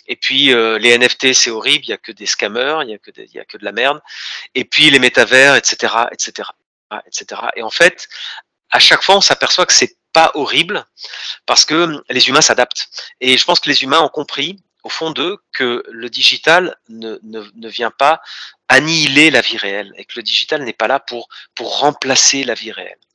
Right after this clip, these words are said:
Le digital offre une alternative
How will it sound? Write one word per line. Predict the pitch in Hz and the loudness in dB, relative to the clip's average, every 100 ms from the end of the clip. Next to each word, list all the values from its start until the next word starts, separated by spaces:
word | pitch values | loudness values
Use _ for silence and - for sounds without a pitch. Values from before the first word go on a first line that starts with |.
| - - | -20 -18
Le | 113 | -4
digital | - - - 151 151 | -2 0 2 0 2
offre | 143 170 - - - - _ - | 0 0 -2 -12 -20 -20 _ -20
une | 120 120 | -6 4
alternative | 156 165 175 139 131 120 - 180 185 | 4 6 2 2 2 0 -2 -6 -12